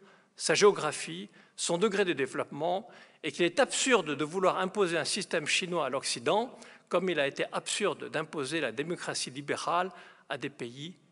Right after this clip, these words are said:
qui n'étaient pas prêts à cela. Mais l'hostilité à la Chine est si forte dans l'opinion américaine qu'elle est devenue pratiquement le seul sujet d'accord entre républicains et démocrates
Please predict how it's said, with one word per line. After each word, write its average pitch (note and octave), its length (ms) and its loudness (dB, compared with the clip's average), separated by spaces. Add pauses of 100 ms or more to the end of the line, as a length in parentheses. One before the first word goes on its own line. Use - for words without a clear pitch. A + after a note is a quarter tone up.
(180)
qui - 100 -8
n'étaient B2 140 -6
pas A2+ 180 -8
prêts - 320 -10
à - 80 -14
cela. - 280 -10 (800)
Mais E3+ 100 6
l'hostilité C#4+ 540 8
à A#3+ 40 8
la A3 120 6
Chine G3 520 0 (280)
est D3+ 80 -2
si A3+ 200 0
forte - 520 0
dans D3 120 -2
l'opinion F#3 480 -2
américaine F#3+ 760 0 (380)
qu'elle E3+ 160 0
est F#3 60 4
devenue A3+ 340 0
pratiquement G3 580 -2
le C#3+ 140 -2
seul G3+ 240 -2
sujet B3+ 340 0
d'accord E3 640 2 (300)
entre D3 220 -4
républicains F3 720 -2
et D3 80 -8
démocrates C3+ 720 -2